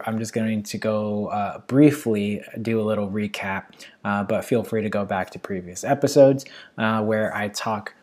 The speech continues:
more in depth about what is actually going on and what is actually known. And, um, and before I start going down a tangent, let's continue. So, um,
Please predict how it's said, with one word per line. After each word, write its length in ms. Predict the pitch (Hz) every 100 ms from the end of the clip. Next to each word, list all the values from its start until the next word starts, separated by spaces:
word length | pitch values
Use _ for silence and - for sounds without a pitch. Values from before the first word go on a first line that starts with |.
| _
more 320 | - 113 110
in 220 | 95 113 117
depth 320 | 131 139 -
about 340 | - 113 110 107
what 240 | 107 107
is 140 | 110 98
actually 420 | 110 - 113 104
going 460 | 104 110 107 104 -
on 440 | 117 107 123 151
and 360 | - 110 107 107
what 180 | 107
is 140 | 104 101
actually 540 | 104 101 - 104 101
known. 680 | 101 110 107 104 110 156 185
And, 500 | - 110 104 104 101
um, 500 | 101 101 104 101 104 - - -
and 180 | - 101
before 520 | 101 - 110 107 104
I 240 | - 107 101
start 420 | - 117 107 -
going 240 | 120 107
down 200 | 110 104
a 20 | 98
tangent, 400 | 160 160 156 - - - _
let's 220 | 98 92
continue. 580 | - 113 113 156 117 - - - -
So, 240 | - 120
um, 440 | 117 123 120 120